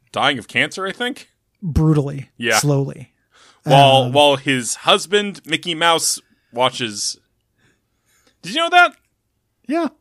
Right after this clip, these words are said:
Speaker 2: Yeah, yeah, yeah.
Speaker 1: I don't remember her name, but she was married to the, she played Minnie Mouse, and she was married to the guy, uh, who plays Mickey Mouse.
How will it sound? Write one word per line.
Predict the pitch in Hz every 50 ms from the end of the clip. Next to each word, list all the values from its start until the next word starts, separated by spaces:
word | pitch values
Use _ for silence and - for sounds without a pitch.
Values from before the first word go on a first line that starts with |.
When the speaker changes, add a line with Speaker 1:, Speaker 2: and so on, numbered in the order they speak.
| _ _ _ _ _ _ _ _ _ _ _ _ _
Speaker 2:
Yeah, | - 208 226 233 214 196
yeah, | 190 180 175
yeah. | 202 180 160 156 156 - _
Speaker 1:
I | -
don't | 196 262
remember | 285 285 262 233 208 180
her | 160
name, | 147 139 135 127 110 101 98
but | 117 120 -
she | - 135
was | 127 120 131
married | 143 151 156 156
to | 143 143
the, | 135 135 123 - 127 120 _ -
she | - - 180
played | 151 135 180 175 156
Minnie | 147 139 143 143 147 139
Mouse, | 123 113 107 104 101 -
and | 110 104 -
she | -
was | 123 113 117
married | 117 117 113 117 113
to | 110
the | 110
guy, | 101 107 104 104 104 104 107
uh, | 113 113 110 120 123 127
who | 123 139 139
plays | - 175 175 175 180
Mickey | 233 - - 131
Mouse. | 95 87 78 - - - -